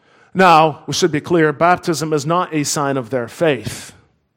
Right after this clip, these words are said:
Of course, as adults, obviously you need to believe before you get baptized. But the baptism itself is not an assurance or, or a sign of their faith primarily, but a sign of God's promise.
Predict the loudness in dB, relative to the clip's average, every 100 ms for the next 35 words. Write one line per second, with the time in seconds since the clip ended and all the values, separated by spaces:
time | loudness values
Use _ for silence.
0 | _ _ _ _ _ _ _ _ _ _
1 | _ -8 0 0 0 -4 -4 -4 -2 -2
2 | -4 -2 0 0 -2 -6 -6 -4 -6 -8
3 | -4 -2 -2 -2 -10 -10 -8 -8 -8 -8
4 | -8 -8 -8 -8 -8 -10 -14 -20 _ _
5 | _ _ _ _ _ _ -4 -2 0 2
6 | 2 0 -2 -2 -2 0 0 0 -2 -2
7 | -6 -16 _ 0 0 2 -2 0 2 4
8 | 4 0 -2 2 2 0 -6 -2 0 0
9 | 0 0 0 0 -2 -2 0 0 0 -6
10 | -18 _ _ 0 2 2 2 4 2 0
11 | -2 -2 -2 -2 -2 -2 -4 -4 -10 -6
12 | -4 -4 -6 -8 -8